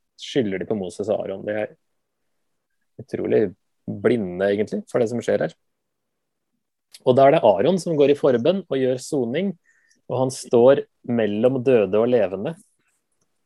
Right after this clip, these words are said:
Og her er det barm-, barmhjertigheten da viser seg at han kan gjøre soning. Gud har gitt dem loven som kan, eh, eh, og det som kan gjøre soning da, for å stoppe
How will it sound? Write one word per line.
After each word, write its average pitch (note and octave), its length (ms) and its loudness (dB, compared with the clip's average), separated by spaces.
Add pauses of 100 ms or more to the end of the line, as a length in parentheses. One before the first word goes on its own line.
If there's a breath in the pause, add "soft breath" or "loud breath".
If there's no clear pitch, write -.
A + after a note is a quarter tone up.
(140)
Og A#2 300 0
her A#2 160 4
er A#2 180 4
det A2 80 -4
barm-, A#2 180 0 (140)
barmhjertigheten A2+ 680 0
da A2 120 4 (240)
viser A2 280 -4
seg G#2 140 2
at G#2 100 -10
han G#2 160 -4
kan G2+ 260 -4
gjøre G2+ 280 -2
soning. G#2+ 600 -4
Gud G#2+ 140 -2
har A#2+ 100 0
gitt G#2 260 -8 (280)
dem B2 220 -2 (720)
loven A2 520 2 (200)
som A#2 180 -6
kan, A2+ 300 -4
eh, A2+ 300 -4 (920)
eh, A2+ 320 -2
og A2 320 2
det A2 140 2
som A#2 100 -8
kan B2 160 -4
gjøre A2+ 220 0
soning A#2 460 -4
da, B2 120 -8
for A2 220 -2
å A2 120 -2 (480)
stoppe - 800 -4